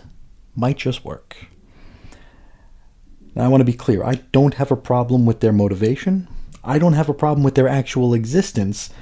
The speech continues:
It's just the junior high school presentation of them that I can't stand.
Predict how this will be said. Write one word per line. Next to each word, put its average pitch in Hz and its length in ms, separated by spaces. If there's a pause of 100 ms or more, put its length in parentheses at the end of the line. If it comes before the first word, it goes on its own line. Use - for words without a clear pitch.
(1040)
It's - 180
just - 240
the 131 80
junior 120 360
high 117 160
school 117 260
presentation 113 840
of 98 140
them 95 160
that 95 100
I 98 100
can't 95 360
stand. 95 520